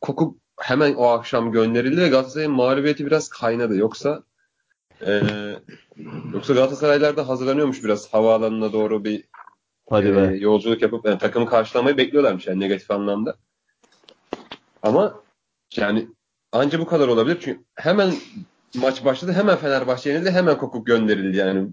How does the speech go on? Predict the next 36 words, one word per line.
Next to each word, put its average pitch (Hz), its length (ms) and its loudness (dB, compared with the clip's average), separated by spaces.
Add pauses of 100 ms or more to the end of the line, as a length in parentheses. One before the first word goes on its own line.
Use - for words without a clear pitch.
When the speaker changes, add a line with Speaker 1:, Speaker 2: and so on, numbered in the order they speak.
(120)
Speaker 1:
Çok 165 260 -2 (380)
şanslıydı. 135 640 -4 (800)
Galatasaray 131 560 2 (180)
yani 110 180 4
hiç 165 180 -2
yenilmemiş 156 480 4
gibi 160 200 0
bir 185 60 4
anda 170 440 -2
hiç - 120 -20
şu - 180 -4
an 147 240 -4 (120)
medyada 143 340 0
falan 160 180 -4
hiç 165 160 -6
eleştirilmiyor. 139 540 2
Herkes 143 280 -4
Fenerbahçe 139 500 0
hakkında 92 260 -2
konuşuyor. 95 460 -4 (1040)
O 131 160 2
açıdan 135 340 2
da 151 60 4
Galatasaray 139 340 4
çok 143 240 -2
şanslıydı 120 440 -2
bu 101 80 4
hafta 92 220 2
bence. 92 180 2
Yani 95 440 2
yenil-, 127 260 4
anca 131 280 2
bu 127 60 -2
kadar 120 200 2
şanslı 110 360 -4
yenilebilirsin 107 720 -2